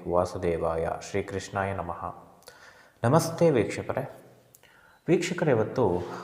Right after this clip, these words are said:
ಸೂರ್ಯ ಮಕರ ರಾಶಿಯನ್ನು ಬಿಟ್ಟು ಕುಂಭರಾಶಿ ಪ್ರವೇಶ ಆಗ್ತಾ ಇದೆ.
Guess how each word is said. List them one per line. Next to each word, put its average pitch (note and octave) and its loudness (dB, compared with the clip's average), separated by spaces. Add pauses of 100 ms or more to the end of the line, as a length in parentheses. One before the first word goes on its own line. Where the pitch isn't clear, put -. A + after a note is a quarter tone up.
(440)
ಸೂರ್ಯ F3 8 (580)
ಮಕರ C3+ 2 (100)
ರಾಶಿಯನ್ನು A2 0
ಬಿಟ್ಟು F#2 -4 (960)
ಕುಂಭರಾಶಿ A2+ 0
ಪ್ರವೇಶ E2 -6
ಆಗ್ತಾ E2+ -8
ಇದೆ. F#2 -10